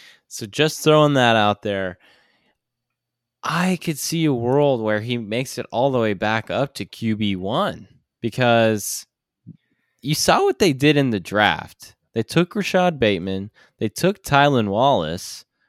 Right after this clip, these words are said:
Mark Andrews had a pretty down year, dropped a lot of balls, was battling injuries, and teams were able to s-, scheme up for him better than they were able to in his M V P year.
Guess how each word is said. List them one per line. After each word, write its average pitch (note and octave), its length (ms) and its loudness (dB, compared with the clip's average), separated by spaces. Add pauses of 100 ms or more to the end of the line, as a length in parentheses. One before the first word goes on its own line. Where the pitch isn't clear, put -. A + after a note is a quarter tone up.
(180)
Mark D#3 260 2
Andrews D3 600 0 (200)
had C3+ 140 0
a A#2+ 60 2
pretty F#3+ 400 0
down A2 440 2
year, G#2+ 280 0
dropped B2+ 320 0
a C3+ 60 -4
lot A#2+ 180 2
of G#2+ 140 0
balls, A#2 420 4
was F#2+ 120 -8
battling G2+ 520 -2
injuries, A2 840 -2 (540)
and C3+ 480 0 (1200)
teams E3 380 0
were D3+ 140 0
able C#3 240 2
to - 120 -8
s-, - 200 -6 (200)
scheme C#3+ 440 0
up C3 180 2
for A#2+ 260 0
him G#2+ 340 -2 (260)
better A#2+ 280 4
than C3 180 0
they C#3 120 0
were C#3+ 160 2
able B2+ 240 2
to C3+ 300 -4
in B2 100 -4
his G#2+ 160 0
M G#2 220 -4
V C3+ 100 -4
P C3+ 180 -10
year. A2+ 520 0